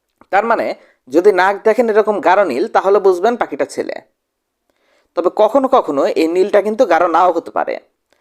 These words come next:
যেমন এই যে এই পাখিটা, এটাও কিন্তু ছেলে, কিন্তু এইটার এই ঠোঁটগুলো কিন্তু বা নাকটা কিন্তু এতটা গাঢ় নয়। তাছাড়া এটা যে প্রাপ্তবয়স্ক পাখি, এটা আমি কিভাবে বলতে পারলাম?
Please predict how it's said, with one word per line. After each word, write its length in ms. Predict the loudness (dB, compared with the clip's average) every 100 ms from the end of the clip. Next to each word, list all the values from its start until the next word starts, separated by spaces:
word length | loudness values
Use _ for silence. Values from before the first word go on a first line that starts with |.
| _ _ _
যেমন 400 | 0 2 0 -2 2
এই 140 | 2
যে 360 | 6 6 6 4 2
এই 120 | 2
পাখিটা, 440 | 2 0 -2 2 2
এটাও 340 | 2 2 2
কিন্তু 260 | 0 0 -2
ছেলে, 420 | 0 0 0 -2 -4 _ -14
কিন্তু 200 | -2 0
এইটার 320 | 2 2 2 0 -8 _ _ _ _ -2
এই 260 | 2 2 2
ঠোঁটগুলো 400 | 0 0 2 0
কিন্তু 500 | 0 -2 0 0 -2 -4
বা 160 | -2
নাকটা 380 | 0 -2 -2 -4
কিন্তু 360 | -4 -4 -4 -2
এতটা 440 | 0 0 0 2 2
গাঢ় 280 | 2 0 0
নয়। 220 | -2 -8 -14 _ _ _ _ _ _ _ _ -2
তাছাড়া 380 | -2 0 0 0
এটা 240 | 0 0
যে 100 | -2
প্রাপ্তবয়স্ক 680 | -2 -2 0 2 2 0 -4
পাখি, 280 | -4 -4 -2 0
এটা 140 | 2
আমি 120 | 0
কিভাবে 300 | -2 2 2
বলতে 240 | 4 0 0
পারলাম? 380 | -2 -4 -8